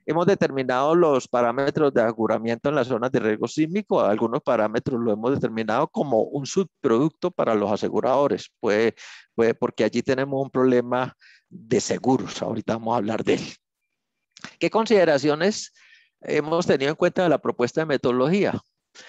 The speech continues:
Pues se parte del supuesto que los inmuebles deben tener una apropiada política de aseguramiento. Un evento, unos siniestros de este tamaño,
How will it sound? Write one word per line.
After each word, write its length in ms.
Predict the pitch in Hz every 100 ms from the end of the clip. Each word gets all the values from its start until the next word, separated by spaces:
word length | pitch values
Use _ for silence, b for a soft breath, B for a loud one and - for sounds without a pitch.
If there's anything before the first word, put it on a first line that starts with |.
| B B B
Pues 140 | - 147
se 100 | 113
parte 260 | 156 -
del 140 | 220 202
supuesto 480 | 165 - 160 - 196
que 100 | 202
los 160 | 143
inmuebles 440 | 131 127 156 185 185
deben 160 | 180
tener 200 | 170 117
una 160 | 123 139
apropiada 600 | 156 160 120 - 165 185
política 500 | - 123 120 143 143
de 80 | 120
aseguramiento. 720 | 117 95 95 92 95 - - -
Un 120 | 170
evento, 640 | 180 175 170 190 190 180 165
unos 300 | 135 156 190
siniestros 440 | 131 120 - 180
de 80 | 175
este 160 | -
tamaño, 560 | 170 135 123 135 156